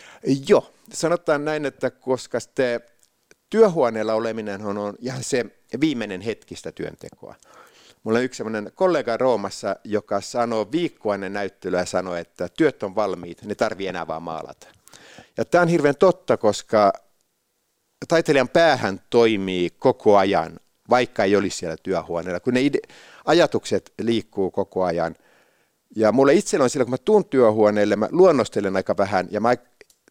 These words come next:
tiedän hyvin selkeästi, mitä, minne ollaan menossa, mitä mä oon tekemässä. Sitten totta kai tulee erehdyksiä ja, äh, kaikki työt ei onnistu.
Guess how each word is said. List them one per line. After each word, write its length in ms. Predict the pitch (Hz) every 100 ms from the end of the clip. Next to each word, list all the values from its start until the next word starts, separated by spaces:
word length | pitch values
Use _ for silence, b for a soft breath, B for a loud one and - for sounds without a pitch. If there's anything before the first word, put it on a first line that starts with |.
| -
tiedän 400 | 190 165 123 110
hyvin 180 | 113 117
selkeästi, 760 | 127 113 - 95 - 107 95 _ _ _ _ -
mitä, 260 | 160 160
minne 220 | 147 160
ollaan 180 | 131 120
menossa, 280 | 113 104 120
mitä 200 | 139 120
mä 60 | 101
oon 100 | 92
tekemässä. 720 | 107 - 82 - - - 180
Sitten 200 | - 151
totta 220 | - 147 135
kai 160 | 110
tulee 220 | 101 95
erehdyksiä 560 | 92 85 87 - - 80
ja, 200 | 82 67 - _ _ -
äh, 40 | - - _
kaikki 260 | - 110 98
työt 240 | 98 90
ei 80 | 98
onnistu. 500 | 98 87 82 - -